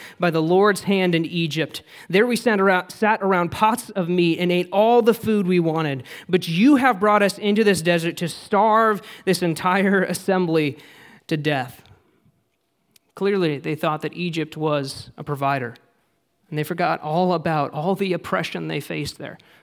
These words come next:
They forgot about the forced labor. They forgot about the fact that Egypt was murdering their children.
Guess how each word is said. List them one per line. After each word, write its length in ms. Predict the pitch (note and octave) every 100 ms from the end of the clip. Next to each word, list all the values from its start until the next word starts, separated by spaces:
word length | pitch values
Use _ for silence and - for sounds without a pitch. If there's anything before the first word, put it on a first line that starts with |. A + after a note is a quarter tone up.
| -
They 100 | F3
forgot 300 | G3+ F#3+ G#3+
about 200 | G#3 G3
the 120 | F3+
forced 420 | - F#3 F3+ -
labor. 280 | E3+ E3 D3+
They 120 | D#3
forgot 400 | D3+ G3 F3+ G#3
about 180 | G3+ F#3
the 80 | F3
fact 300 | F#3+ E3 D#3
that 100 | D#3+
Egypt 340 | F#3+ F#3 F#3
was 140 | F3+ D#3+
murdering 720 | E3 F3 G#3 G#3 G3 F3 E3
their 160 | E3+
children. 640 | D#3 G#3 G#3+ G#3 E3+ C#3+